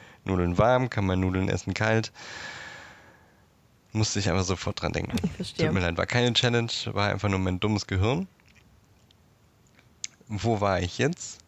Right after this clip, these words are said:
Speaker 1: Abonniert uns gerne auf Spotify und auf Apple Podcast. Gebt uns ein Sternchen bei Spotify und, äh, Sternchen plus Kommentar bei Apple Podcasts. Und natürlich gerne ein Abo auf Instagram und ein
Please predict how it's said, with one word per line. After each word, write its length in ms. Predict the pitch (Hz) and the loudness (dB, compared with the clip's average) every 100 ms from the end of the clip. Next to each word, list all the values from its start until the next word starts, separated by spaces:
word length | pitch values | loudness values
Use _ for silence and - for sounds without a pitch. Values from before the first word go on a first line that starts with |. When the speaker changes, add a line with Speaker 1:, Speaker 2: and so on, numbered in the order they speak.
| _ _ - | _ _ -2
Speaker 1:
Abonniert 440 | 110 127 151 180 | 2 4 6 4
uns 160 | 147 - | 2 2
gerne 320 | 104 101 104 | 2 2 2
auf 100 | 95 | 0
Spotify 600 | - 107 95 87 95 95 | -2 0 0 0 0 2
und 160 | 98 127 | 2 0
auf 140 | 113 - | 0 -2
Apple 240 | 98 107 | -2 -2
Podcast. 760 | - 98 - 98 113 - - - | -2 -4 -2 -2 -2 -6 -12 -4
Gebt 220 | 120 - | -2 -2
uns 180 | 117 - | -4 -2
ein 60 | 107 | 0
Sternchen 400 | - 113 110 113 | 2 2 2 0
bei 100 | 104 | 0
Spotify 640 | - 110 101 104 104 104 - | 0 0 0 0 2 2 0
und, 360 | 101 101 - | 0 -2 -2
äh, 200 | - 98 | 0 0
Sternchen 480 | - 107 117 - 110 | 2 2 2 0 -2
plus 300 | - 131 - | 0 -2 -2
Kommentar 520 | - 107 98 98 95 | 0 0 0 0 0
bei 200 | 92 95 | 2 0
Apple 260 | - - 92 | 0 -2 -2
Podcasts. 640 | - - 101 117 - - - - - - - - - - - - - _ _ _ _ | -4 -4 -2 -2 -4 -10 -16 -18 -16 -16 -18 -18 -20 -20 -20 -20 -20 _ _ _ _
Und 220 | 127 151 - | 0 0 2
natürlich 520 | 117 - 101 98 - | 0 0 0 0 -2
gerne 440 | 98 92 92 95 - - - _ _ _ _ _ _ _ _ _ _ - | 0 2 2 0 -4 -14 -20 _ _ _ _ _ _ _ _ _ _ -2
ein 180 | 104 - | -2 0
Abo 320 | 117 123 80 | 0 2 0
auf 120 | 98 | 2
Instagram 600 | 107 - 104 98 98 98 | 0 0 0 2 0 -2
und 400 | - 95 90 90 | -4 -4 -4 -6
ein 420 | - 90 90 87 | -6 -4 -2 -6